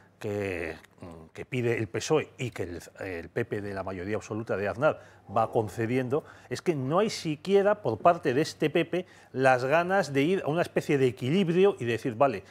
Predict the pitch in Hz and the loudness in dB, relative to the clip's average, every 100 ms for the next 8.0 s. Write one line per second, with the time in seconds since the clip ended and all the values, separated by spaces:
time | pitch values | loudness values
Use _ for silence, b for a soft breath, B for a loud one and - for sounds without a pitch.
0 | B B B 147 127 127 156 202 220 220 | B B B 2 4 4 4 4 2 -2
1 | - - 135 131 123 120 117 117 127 135 | -6 0 2 4 4 2 2 -2 -2 -2
2 | 131 123 131 143 147 147 117 120 131 131 | -2 -2 0 4 4 4 2 0 -2 -2
3 | 131 135 123 156 - 156 - B B - | -2 -2 -2 -2 0 0 0 B B -8
4 | 101 110 139 160 156 151 143 - 123 120 | -6 -6 -4 -4 -4 -4 -6 -6 -6 -4
5 | 135 143 - 113 - 135 143 131 113 107 | -2 -2 -4 -10 -6 -4 0 0 -2 -8
6 | 92 95 - 95 92 117 139 143 135 - | -8 -8 -6 -6 -2 -2 -2 -4 -6 -6
7 | 117 123 135 - 135 139 135 117 - 110 | -8 -4 -4 -2 0 2 2 0 0 -8